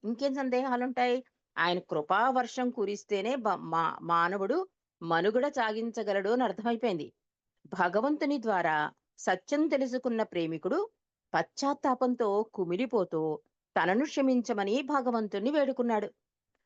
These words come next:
భగవంతుడు అతనిని క్షమించి, "ఇప్పటికైనా గ్రహించు,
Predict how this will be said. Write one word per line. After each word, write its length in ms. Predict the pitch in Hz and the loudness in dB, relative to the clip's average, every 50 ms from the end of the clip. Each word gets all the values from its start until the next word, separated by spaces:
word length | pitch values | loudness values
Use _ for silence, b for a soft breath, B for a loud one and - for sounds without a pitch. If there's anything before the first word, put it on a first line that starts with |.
| _ _ _ - 196 | _ _ _ 0 0
భగవంతుడు 800 | 185 175 196 240 294 320 294 - 285 254 233 233 233 233 240 - _ - | 2 2 2 2 0 0 -2 0 0 0 2 2 0 0 -2 -6 _ -4
అతనిని 320 | 185 196 - 202 190 185 175 | -2 -2 -2 -2 -4 -4 -4
క్షమించి, 720 | 165 - - 156 151 156 160 156 - - 285 370 392 392 - _ _ _ _ _ _ _ - | -6 -6 -6 -6 -4 -4 -6 -6 -4 -2 -2 -2 -2 -4 -8 _ _ _ _ _ _ _ -2
"ఇప్పటికైనా 840 | - 349 - - - 269 311 349 254 - 240 220 208 202 202 202 | 0 0 0 0 -2 -2 -2 0 -2 -2 -4 -2 -2 0 0 0
గ్రహించు, 640 | 247 247 214 175 156 151 190 180 185 - 165 147 | 0 0 0 -2 0 0 0 -2 -2 -4 -6 -8